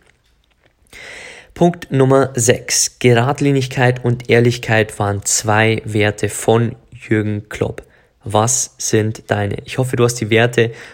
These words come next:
und Tugenden Folge angehört und dir auch eine Liste gemacht, welche Werte und Tugenden du für dich in deinem Leben leben möchtest.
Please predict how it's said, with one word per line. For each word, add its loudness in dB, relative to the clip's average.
und -6
Tugenden 0
Folge 0
angehört 2
und 0
dir 0
auch 2
eine 2
Liste 0
gemacht, -2
welche 4
Werte 0
und -4
Tugenden 0
du 0
für -6
dich -4
in -4
deinem 0
Leben -4
leben -2
möchtest. -12